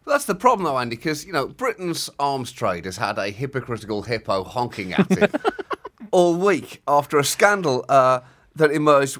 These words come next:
Uh, the, the government, the British government, was accused of breathtaking laxity in its arms controls last week after it emerged, uh, that officials authorised the export to Syria of two chemicals capable of being used to make sarin gas as recently as last year, Andy.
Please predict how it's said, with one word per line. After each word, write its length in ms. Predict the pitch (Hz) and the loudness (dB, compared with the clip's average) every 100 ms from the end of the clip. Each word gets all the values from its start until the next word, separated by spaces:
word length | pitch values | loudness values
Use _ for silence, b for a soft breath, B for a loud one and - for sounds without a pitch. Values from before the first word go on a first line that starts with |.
| 55 | -10
Uh, 180 | 71 139 | -6 -4
the, 140 | 135 160 | -4 -6
the 180 | 165 | -4
government, 500 | 214 277 269 214 131 | 4 4 4 0 -2
the 120 | - 202 | -10 -6
British 220 | 277 185 | -4 2
government, 420 | 208 160 135 123 | 4 4 2 -4
was 120 | 143 | -4
accused 340 | 139 175 147 143 | -4 0 0 0
of 160 | 127 | -4
breathtaking 600 | 143 165 - - 147 139 | 4 4 4 0 0 0
laxity 580 | 123 117 - 107 92 87 | 0 0 -2 -8 -6 -6
in 100 | 101 | -4
its 140 | 107 - | -4 0
arms 220 | 117 107 | -2 -2
controls 420 | 110 95 104 92 | -6 -2 -2 0
last 320 | 113 113 101 - | 2 2 0 -4
week 200 | 87 - | -6 0
after 260 | 123 139 | 0 2
it 40 | 131 | 2
emerged, 460 | 135 139 131 - B B B - | 4 2 2 -6 B B B 0
uh, 80 | |
that 160 | 147 175 | 2 2
officials 480 | 151 - 202 185 170 - | 2 -2 0 -2 -4 4
authorised 580 | 190 220 208 196 180 160 | 4 6 4 2 2 0
the 100 | 156 | -2
export 640 | 156 151 - 151 139 - b b b - | -2 -2 0 2 2 -2 b b b -2
to 200 | - 220 | 0 2
Syria 560 | - 208 123 95 90 b b - | 4 2 2 0 -4 b b 0
of 200 | 147 139 | 0 0
two 260 | - 220 | 0 0
chemicals 640 | 208 175 160 123 117 107 - | 0 0 0 -2 -2 -4 -4
capable 500 | - 151 147 143 143 | 0 0 2 0 0
of 100 | 135 | 2
being 220 | 135 127 | 0 0
used 360 | 131 127 123 - b - | -2 -2 -4 -10 b -2
to 80 | 143 | 4
make 200 | 139 131 | 4 2
sarin 440 | - 147 139 127 | 4 4 4 0
gas 380 | 147 117 - - - | 0 0 -2 -10 -6
as 180 | 294 339 | -6 -2
recently 380 | 370 - 233 233 | 0 0 -2 -2
as 100 | 208 | 2
last 420 | 214 220 202 - | 4 6 4 -2
year, 360 | 247 208 131 - | -2 0 0 0
Andy. 360 | 117 92 82 | -2 -4 -10